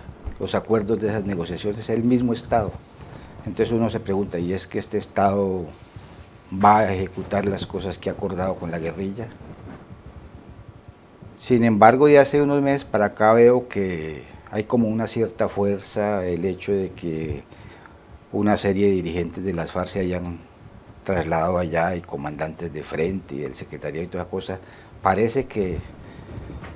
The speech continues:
parece que eso va a marchar. Y además que yo pienso que también hay un poco de cansancio.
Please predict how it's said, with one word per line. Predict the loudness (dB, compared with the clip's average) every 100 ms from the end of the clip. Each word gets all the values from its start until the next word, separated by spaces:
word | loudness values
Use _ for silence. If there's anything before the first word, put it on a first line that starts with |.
| -6
parece | 0 2 2 0
que | -2
eso | 4
va | 6
a |
marchar. | 6 2 0 -2 -2 0
Y |
además | 2 4 4
que | 2
yo | -2
pienso | 0 -4 -4
que | -4
también | -2 -2 0
hay | 0
un | -2
poco | -4 -6
de |
cansancio. | -4 -6 -4 -4 -6 -12